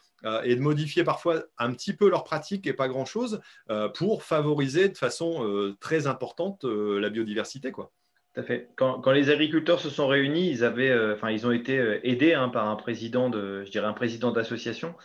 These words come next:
Speaker 2: euh, mais ils avaient une ambition, c'était de ne pas perdre un quintal de production.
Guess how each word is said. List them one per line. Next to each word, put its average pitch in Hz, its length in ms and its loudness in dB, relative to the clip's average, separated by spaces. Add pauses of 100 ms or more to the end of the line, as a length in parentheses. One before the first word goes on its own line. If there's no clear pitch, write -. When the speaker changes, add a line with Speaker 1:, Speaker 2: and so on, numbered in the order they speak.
(340)
Speaker 2:
euh, 110 360 0
mais 123 300 2
ils 135 160 4
avaient 139 200 6
une 147 100 2
ambition, 147 420 0
c'était 131 300 -4
de 117 340 0
ne 120 80 2
pas 120 180 2
perdre 147 260 4
un 131 100 2
quintal 143 380 2
de 127 60 0
production. 123 540 -2